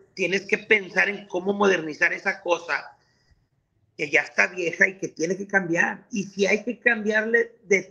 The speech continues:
todo, pues se le cambia todo, pues no nos podemos quedar, este, pensando, este, no nos podemos quedar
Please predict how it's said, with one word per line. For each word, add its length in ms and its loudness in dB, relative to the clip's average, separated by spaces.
todo, 360 0
pues 160 -8
se 120 -2
le 160 -4
cambia 400 -4
todo, 320 -2
pues 120 -10
no 140 -8
nos 160 -4
podemos 320 -4
quedar, 400 0
este, 500 -4
pensando, 840 -2
este, 400 -4
no 440 2
nos 260 0
podemos 280 -2
quedar 480 -2